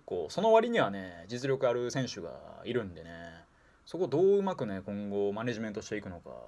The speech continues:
すげえ気になりますけど、まずそんなことね、格オタが考えることではないんでね、うん、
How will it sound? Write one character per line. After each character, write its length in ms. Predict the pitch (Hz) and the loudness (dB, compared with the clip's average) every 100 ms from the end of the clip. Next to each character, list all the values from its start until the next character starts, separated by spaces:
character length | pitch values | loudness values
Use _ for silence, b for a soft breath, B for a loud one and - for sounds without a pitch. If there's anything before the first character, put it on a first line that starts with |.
| 57 - | -18 -14
す 160 | - | -2
げ 80 | 180 | 0
え 460 | 131 90 50 58 65 | 2 0 -4 -10 -8
気 80 | 120 | -6
に 60 | |
な 100 | 107 | -4
り 100 | 90 | -6
ま 100 | 87 | -10
す 80 | - | -12
け 100 | 87 | -12
ど、 380 | 80 78 78 - - b b | -12 -12 -12 -16 -20 b b
ま 80 | 135 | -12
ず 60 | - | -8
そ 100 | 156 | -4
ん 40 | |
な 80 | 196 | -2
こ 60 | |
と 100 | 180 | -2
ね、 260 | 101 101 92 82 78 - | -4 -6 -10 -14 -10 -6
格 180 | 113 | -2
オ 60 | 123 | 0
タ 100 | 135 | 4
が 100 | 131 | 4
考 140 | 143 147 147 | 2 0 2
え 40 | |
る 80 | 143 | 2
こ 60 | |
と 100 | 123 | 0
で 60 | 92 | -2
は 80 | 82 | -6
な 100 | 98 | -10
い 60 | |
ん 40 | 92 | -10
で 60 | |
ね、 220 | 85 90 - _ _ _ | -12 -12 -16 _ _ _
う 40 | |
ん、 60 | 107 | -20